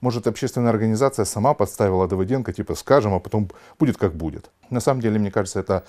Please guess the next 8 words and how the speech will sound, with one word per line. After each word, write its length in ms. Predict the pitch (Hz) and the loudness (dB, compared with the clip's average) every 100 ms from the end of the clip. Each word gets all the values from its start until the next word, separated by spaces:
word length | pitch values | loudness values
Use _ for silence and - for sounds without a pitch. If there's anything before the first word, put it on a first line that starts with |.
| - - - | -12 -20 -16
старая 440 | - 170 156 113 | 0 2 4 4
давняя 400 | 95 120 113 98 | 6 6 4 0
традиция 600 | 87 87 107 113 - 92 | -2 -4 -4 -6 -4 -4
наживаться 680 | 85 82 85 98 95 92 80 | -4 -2 2 2 2 -2 -4
чиновникам 600 | 95 92 87 82 87 80 - - - | -4 -4 -4 -6 -6 -8 -14 -16 -4
на 100 | 98 | -2
народной 420 | 87 90 78 85 | 0 -2 -2 -4
беде. 300 | 85 82 - | -6 -6 -10